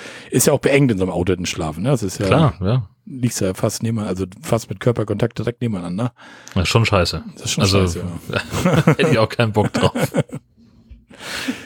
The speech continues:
Speaker 1: Ja. Ja, und dann sind wir morgens dann aufgestanden. Dann haben wir uns so einen Instant-Kaffee gekauft, also so einen Pulverkaffee. Ja, die so einen kleinen Bunsen dran damit, so einen Gasbrenner, schnell einen Topf Wasser warm gemacht, ja, und einen schönen Instant-Kaffee.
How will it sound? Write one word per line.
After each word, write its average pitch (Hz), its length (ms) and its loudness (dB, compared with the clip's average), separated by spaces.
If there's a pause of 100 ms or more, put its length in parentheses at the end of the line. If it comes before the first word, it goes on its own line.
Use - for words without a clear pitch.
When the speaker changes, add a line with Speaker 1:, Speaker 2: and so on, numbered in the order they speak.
(240)
Speaker 1:
Ja. 151 260 4 (1300)
Ja, 185 140 4
und 120 100 2
dann 139 100 2
sind 175 160 0
wir 170 60 8
morgens 165 200 4
dann 127 100 -2
aufgestanden. 190 640 4 (420)
Dann 120 120 2
haben 139 140 4
wir 135 100 4
uns 127 160 0
so 117 40 2
einen 113 120 4
Instant-Kaffee 165 640 0
gekauft, 170 460 2
also 113 140 2 (100)
so 104 80 -2
einen 92 80 -2
Pulverkaffee. 165 720 2 (880)
Ja, 95 140 4
die 87 80 -8
so 95 80 0
einen 80 60 -4
kleinen 95 360 0
Bunsen 131 400 2
dran 139 160 2
damit, 139 240 2
so - 60 -4
einen 92 80 -2
Gasbrenner, 147 580 2
schnell 117 220 -2
einen 107 100 0
Topf - 220 0
Wasser 131 260 2
warm 139 200 -2
gemacht, 143 360 -4
ja, 95 80 -2
und 151 140 -8 (200)
einen 107 140 -14
schönen 110 200 -2
Instant-Kaffee. 143 720 -2